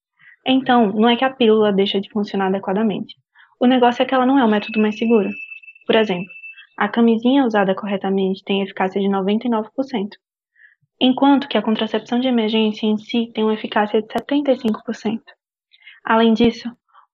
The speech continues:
com as mulheres que a utilizam constantemente, ocorre uma desregulação do ciclo menstrual.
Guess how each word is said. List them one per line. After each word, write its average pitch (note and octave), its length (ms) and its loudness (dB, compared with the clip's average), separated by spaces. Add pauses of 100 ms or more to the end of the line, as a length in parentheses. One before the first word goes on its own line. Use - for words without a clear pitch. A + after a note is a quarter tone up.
com B3+ 120 0
as B3 100 0
mulheres C4 380 2
que C#4+ 120 0
a B3 40 6
utilizam G#3+ 400 0
constantemente, A3 800 -2
ocorre G#3+ 340 0
uma G#3+ 100 0
desregulação A3+ 680 -2
do G3+ 80 -2
ciclo G3+ 300 -8
menstrual. G3 480 -6